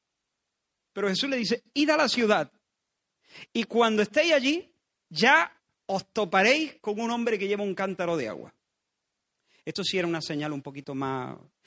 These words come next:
específica, porque en aquellos tiempos los hombres no portaban los cántaros de agua, lo, lo hacían las mujeres. Ver a un hombre portando un cántaro de agua en aquellos tiempos era como ver a un hombre llevando un carrito Hané con un bebé,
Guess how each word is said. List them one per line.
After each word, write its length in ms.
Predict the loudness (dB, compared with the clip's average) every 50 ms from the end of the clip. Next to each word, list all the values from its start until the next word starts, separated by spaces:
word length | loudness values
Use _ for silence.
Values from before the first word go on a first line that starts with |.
| _ _ _ _
específica, 720 | -14 -12 -8 -4 -2 -2 -2 -2 -4 -6 -8 -6 -6 -6 -6
porque 200 | -6 -8 -6 -6
en 60 | -6
aquellos 320 | -6 -6 -4 -4 -4 -4
tiempos 500 | -4 -4 -2 -2 -2 -4 -6 -10 -14 -14 -16 _ -6
los 180 | -2 0 0
hombres 300 | 0 0 -2 -2 -4 -4
no 160 | -4 -4 -6 -6
portaban 560 | -8 -10 -10 -6 -6 -4 -4 -6 -8 -12 -14 -14
los 140 | -14 -14
cántaros 400 | -12 -10 -10 -10 -8 -8 -8 -8
de 100 | -6 -6
agua, 200 | -6 -6 -6 -8
lo, 120 | -10 -12 -12 -10
lo 100 | -10 -8
hacían 220 | -8 -8 -8 -6
las 100 | -6 -6
mujeres. 400 | -6 -6 -6 -8 -8 -10 -12 -18 _ _ _ _ _ _ _ _ _ _ -6
Ver 140 | -2 0 2
a 20 |
un 80 | 2 2
hombre 220 | 2 2 0 -2
portando 360 | -2 -4 -6 -4 -2 -2 -2
un 80 | -2 -2
cántaro 340 | -4 -4 -4 -4 -4 -2 -2
de 100 | 0 0
agua 240 | 0 0 -2 -4
en 60 | -4 -6
aquellos 260 | -6 -6 -6 -6 -4
tiempos 360 | -4 -4 -4 -4 -4 -4 -2
era 180 | -2 -2 -2 -4
como 260 | -4 -6 -4 -4 -2
ver 180 | -2 -2 -2
a 60 | 0 -2
un 540 | -2 -4 -4 -4 -4 -4 -4 -4 -4 -2 0
hombre 340 | 0 0 2 0 0 -2 -2
llevando 380 | -2 -2 -2 -2 -2 0 0 -2
un 80 | -2
carrito 400 | -2 -4 -4 -4 -6 -6 -6 -6
Hané 280 | -4 -2 -2 -2 -2 -2
con 140 | -4 -4 -4
un 120 | -4 -2
bebé, 340 | -2 0 0 -2 -4 -4